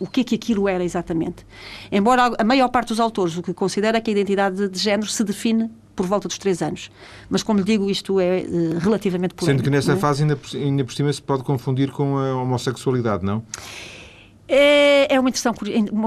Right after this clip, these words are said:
Speaker 1: uma questão muito importante e curiosa esta que traz.
Speaker 2: Eu não me sinto bem comigo, será que eu,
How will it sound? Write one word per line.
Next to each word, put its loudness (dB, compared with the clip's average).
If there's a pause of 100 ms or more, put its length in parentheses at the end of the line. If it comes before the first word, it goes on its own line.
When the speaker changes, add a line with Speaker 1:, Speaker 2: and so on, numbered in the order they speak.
(140)
Speaker 1:
uma -2
questão 0
muito 4
importante -2
e -4
curiosa 0
esta -4
que -16
traz. -12
Speaker 2:
Eu 4
não 4
me 2
sinto 0
bem 2
comigo, 0
será 0
que 0
eu, 4